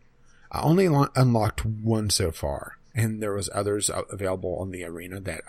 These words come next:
I just, I, I can't recall what they are. But what they do is there are different base level powers for your entire deck. Uh, where they show this off mostly is in the story mode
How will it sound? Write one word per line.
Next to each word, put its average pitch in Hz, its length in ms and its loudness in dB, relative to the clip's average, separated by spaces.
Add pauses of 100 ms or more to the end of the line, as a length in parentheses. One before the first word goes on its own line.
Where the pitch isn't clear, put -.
I 87 60 -6
just, - 260 -6 (720)
I, - 180 2
I 104 80 -2
can't - 260 -2
recall 95 360 0
what 95 180 -4
they 92 100 -4
are. 85 300 -4 (840)
But 120 320 4
what 127 340 2
they 131 320 2 (160)
do 120 420 2
is 101 260 -2
there 101 180 0
are 101 60 -2
different 113 440 2 (440)
base 131 300 6
level 90 240 0
powers 87 400 -2
for 98 180 -2
your 92 140 -2
entire 90 360 -4
deck. - 420 -6 (560)
Uh, 104 240 4 (400)
where 123 460 6
they 117 160 6
show 131 400 6
this 113 240 4
off 117 320 2
mostly 104 500 4
is 92 180 -4
in 104 160 -4
the 85 80 -4
story 113 340 4
mode 87 380 -6